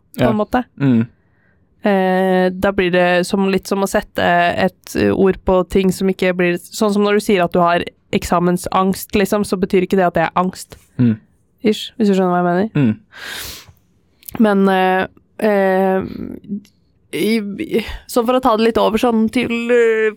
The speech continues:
Speaker 1: på en måte krenka debattgreia da, om det er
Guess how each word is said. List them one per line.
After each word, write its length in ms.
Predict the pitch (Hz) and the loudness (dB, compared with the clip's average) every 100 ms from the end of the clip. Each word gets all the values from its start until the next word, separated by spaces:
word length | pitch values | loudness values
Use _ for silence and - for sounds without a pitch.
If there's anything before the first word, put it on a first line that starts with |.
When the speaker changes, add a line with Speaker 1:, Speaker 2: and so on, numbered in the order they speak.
| - | -2
Speaker 1:
på 80 | |
en 80 | 247 | 0
måte 500 | 226 220 220 214 214 220 | 0 0 0 2 0 0
krenka 800 | 262 208 - 185 180 175 175 180 185 - 180 180 | 0 0 0 0 2 2 2 -2 -4 -6 -4 -4
debattgreia 640 | 185 185 - - 202 214 | -2 -4 -6 -6 -2 0
da, 120 | 254 | 2
om 120 | 202 190 | 0 0
det 80 | |
er 220 | 185 185 | 0 0